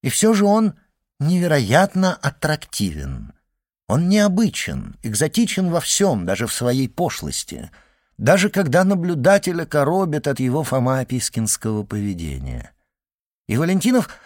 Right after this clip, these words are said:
хорошо дает почувствовать дистанцию, которая отделяет его клиента от талантливых, умных, скептичных, но обычных людей.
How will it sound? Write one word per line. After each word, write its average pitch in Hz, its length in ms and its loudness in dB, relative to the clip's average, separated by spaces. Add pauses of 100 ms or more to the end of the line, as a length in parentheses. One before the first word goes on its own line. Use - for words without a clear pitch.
хорошо 185 300 2
дает 208 260 2
почувствовать 180 640 -2 (320)
дистанцию, 127 800 2
которая 120 400 2
отделяет 120 640 0
его 131 260 -2
клиента 123 680 -2 (200)
от - 240 -4
талантливых, 139 840 0
умных, 147 340 0
скептичных, - 760 -4
но 127 160 0 (320)
обычных 110 760 -2
людей. 87 540 -6